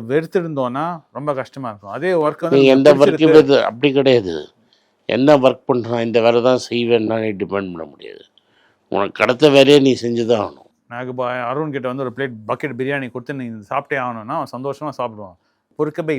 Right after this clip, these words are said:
Speaker 1: பொறுக்கை உட்காந்து சாப்பிடுவான்.
Speaker 2: ஆனா நீ
Speaker 1: ஆனா
Speaker 2: அவன்கிட்ட
Speaker 1: இதே வந்து ஒரு புஸ்தகத்தை உட்காந்து எழுதுறா அப்படின்னா பேனா உடச்சு
Speaker 2: அது
Speaker 1: எழுதி
Speaker 2: வேண்டாம்.
Speaker 1: போடுவான்.
Speaker 2: பேனா அதை வச்சுன்னு பேனா பிடிச்சி நான் லெட்டர் எழுதுனா எழுத மாட்டான்.
Speaker 1: ம்.
Speaker 2: அதான் ப்ராப்ளம். இந்த வீடியோ உங்களுக்கு பிடிச்சிருந்தா இந்த வீடியோ லைக் பண்ணுங்க,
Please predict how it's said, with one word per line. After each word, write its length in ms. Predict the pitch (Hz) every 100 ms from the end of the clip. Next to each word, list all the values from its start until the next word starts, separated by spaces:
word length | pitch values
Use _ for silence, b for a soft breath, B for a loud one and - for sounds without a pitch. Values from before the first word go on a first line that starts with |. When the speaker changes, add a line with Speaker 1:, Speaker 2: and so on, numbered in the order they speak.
| 117
Speaker 1:
பொறுக்கை 260 | 135 165 151
உட்காந்து 260 | 120 135 120
சாப்பிடுவான். 360 | 117 107 101 92 120
Speaker 2:
ஆனா 120 | 131 131
நீ 60 | 123
Speaker 1:
ஆனா 80 |
Speaker 2:
அவன்கிட்ட 240 | - 160 151
Speaker 1:
இதே 100 | 214 180
வந்து 160 | 175 185
ஒரு 100 | 151 151
புஸ்தகத்தை 300 | - 175 147
உட்காந்து 260 | 160 160 147
எழுதுறா 340 | 160 160 151 131
அப்படின்னா 480 | 113 131 127 127 160 170 - _ _ 160
பேனா 180 | 175 175 147
உடச்சு 200 | 139 -
Speaker 2:
அது 100 | 131
Speaker 1:
எழுதி 160 | 127 127
Speaker 2:
வேண்டாம். 260 | 123 117 104
Speaker 1:
போடுவான். 140 | 104 110
Speaker 2:
பேனா 240 | 131 135 123
அதை 120 | 120 117 120
வச்சுன்னு 360 | - 127 120 107
பேனா 180 | 113 123 110
பிடிச்சி 240 | 117 110 113
நான் 180 | 107 95 95
லெட்டர் 280 | 104 113 113
எழுதுனா 280 | 104 101 104
எழுத 160 | 95 87 76
மாட்டான். 300 | - - - _ _ _ 117
Speaker 1:
ம். 140 | 113 92 _ _ _ -
Speaker 2:
அதான் 260 | 80 110 107
ப்ராப்ளம். 260 | 67 - _ _ -
இந்த 100 | 117 113
வீடியோ 160 | 120 127
உங்களுக்கு 280 | 120 101 -
பிடிச்சிருந்தா 500 | 113 98 - 110 113
இந்த 80 | 113 104
வீடியோ 180 | 104 107 95
லைக் 140 | 95 - 90
பண்ணுங்க, 280 | 87 92